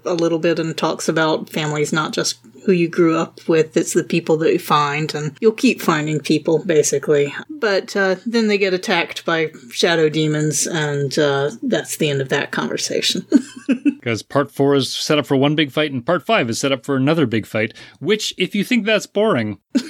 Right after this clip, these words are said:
Speaker 2: the comic had so
Speaker 1: <laughs>
Speaker 2: many more fights, and the Antimatter came back so many more times. This is really tight in comparison.
Speaker 1: So here is where Ryan Choi helps to justify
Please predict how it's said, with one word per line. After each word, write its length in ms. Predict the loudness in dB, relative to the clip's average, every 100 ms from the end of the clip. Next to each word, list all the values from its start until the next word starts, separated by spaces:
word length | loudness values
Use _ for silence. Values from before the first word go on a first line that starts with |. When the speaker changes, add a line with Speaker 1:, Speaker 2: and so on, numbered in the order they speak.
| -4
Speaker 2:
the 80 | -4
comic 440 | -2 -2 0 2
had 320 | 0 0 -2
so 360 | 0 0 2 0
Speaker 1:
<laughs> 0 |
Speaker 2:
many 320 | 2 2 2
more 440 | 0 0 2 0 -2
fights, 500 | -2 0 0 -2 -4
and 100 | -2
the 100 | 0
Antimatter 580 | 0 2 2 2 0
came 280 | -2 -2 0
back 300 | 2 0 0
so 420 | -6 -2 0 2
many 300 | 2 2 2
more 420 | 0 -2 0 -2 -4
times. 800 | -8 -6 -2 -2 -2 -6 -6 -4
This 180 | -2
is 140 | 0 0
really 480 | 0 2 2 0 _ _ _
tight 340 | -4 -2 -2 -4
in 120 | -6
comparison. 720 | -6 -2 -2 -2 -4 -6 -12 -12
Speaker 1:
So 480 | -4 -2 0 -2 -4 -4
here 260 | -2 0
is 220 | 0 -2
where 380 | -2 0 2 0 -2
Ryan 420 | -2 0 2 0 -2
Choi 540 | 0 2 2 2 0 -6 -16 -4
helps 360 | -2 -2 0
to 80 | 0
justify 760 | 2 0 0 -6 0 2 2